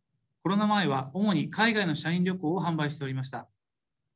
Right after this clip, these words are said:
しかしながら、新型コロナウイルスの世界的流行により状況が大きく変化しました。現在は以前のように安心して海外旅行に出かけることが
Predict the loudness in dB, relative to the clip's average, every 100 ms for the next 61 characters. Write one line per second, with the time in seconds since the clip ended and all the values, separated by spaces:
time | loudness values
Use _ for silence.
0 | -20 -12 -4 -2 0 0 0 -2 -4 -2
1 | 0 0 0 -2 -2 0 0 -2 -4 -6
2 | -2 -2 -2 -4 -2 -2 0 0 0 0
3 | -2 -6 -2 -2 0 -2 0 -2 -2 -4
4 | -4 -8 -4 -4 -4 -8 -10 -10 -12 -12
5 | -12 _ _ _ _ _ _ -2 -2 2
6 | 2 2 0 0 0 2 2 0 0 0
7 | 0 0 0 0 -2 -4 -2 0 2 0
8 | 0 -2 -4 -6 -10 -8 -10 -10 -10 -4
9 | -4 -6